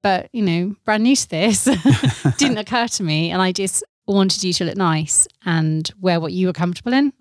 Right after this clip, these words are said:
Speaker 2: Okay.
Speaker 1: So I just kinda let that happen.
Speaker 2: Okay. All right. So we, we head out the door and say goodbye to you.
Speaker 1: Strange.
Speaker 2: Ha-, just,
Speaker 1: <laughs>
Speaker 2: and let's, before we go into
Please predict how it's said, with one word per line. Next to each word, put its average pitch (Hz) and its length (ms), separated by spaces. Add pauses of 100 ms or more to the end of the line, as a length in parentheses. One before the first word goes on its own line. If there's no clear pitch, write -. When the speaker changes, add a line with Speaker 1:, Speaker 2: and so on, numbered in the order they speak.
Speaker 2:
Okay. - 400
Speaker 1:
So - 180
I 175 100
just - 220 (120)
kinda 185 240
let - 140
that 170 180
happen. 226 420 (340)
Speaker 2:
Okay. - 280 (580)
All 233 100
right. 113 300
So 175 420 (380)
we, 170 340
we 139 240
head 156 180
out 165 120
the 135 80
door 95 180
and 120 140
say 113 140
goodbye 107 320
to - 180
you. 127 120 (600)
Speaker 1:
Strange. - 580 (360)
Speaker 2:
Ha-, 151 100 (140)
just, - 240 (280)
Speaker 1:
<laughs> - 280
Speaker 2:
and 151 240
let's, 214 320 (360)
before 180 240
we 180 120
go 147 180
into 127 560